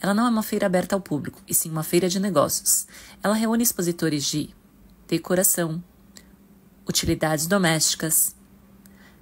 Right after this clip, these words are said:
presentes e papelaria, flores, festas e têxtil. Participei de três momentos distintos. Como palestrante no Talks,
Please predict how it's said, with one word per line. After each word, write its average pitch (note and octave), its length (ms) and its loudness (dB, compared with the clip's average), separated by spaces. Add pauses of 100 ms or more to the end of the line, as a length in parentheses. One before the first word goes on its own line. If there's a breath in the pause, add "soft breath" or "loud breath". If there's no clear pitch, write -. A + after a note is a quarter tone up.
presentes F#3+ 640 2
e G3+ 60 -2
papelaria, E3+ 840 0 (960)
flores, E3+ 840 2 (1800)
festas - 800 0 (1500)
e A3 60 -2
têxtil. - 500 -2 (1080 loud breath)
Participei F#3+ 600 2
de D#3+ 140 -4
três A3+ 320 -2
momentos G#3+ 440 -2
distintos. - 760 0 (640 loud breath)
Como E3+ 180 -2
palestrante E3+ 720 0
no C#3+ 100 -8
Talks, - 560 -2